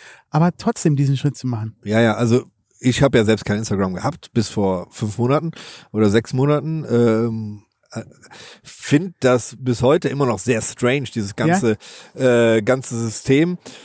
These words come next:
Speaker 2: Ähm, und Isa ist jetzt auch keine krasse, äh, In-,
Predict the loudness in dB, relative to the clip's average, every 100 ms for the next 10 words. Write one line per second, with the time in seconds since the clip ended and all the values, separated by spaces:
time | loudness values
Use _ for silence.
0 | -20 -18 0 4 4 4 2 -4 -8 -8
1 | -8 -4 0 0 0 -4 -4 -6 -2 -2
2 | -2 -4 -4 -8 -6 -2 0 0 0 0
3 | -2 -6 -6 -4 -2 -2 -2 -4 -6 -8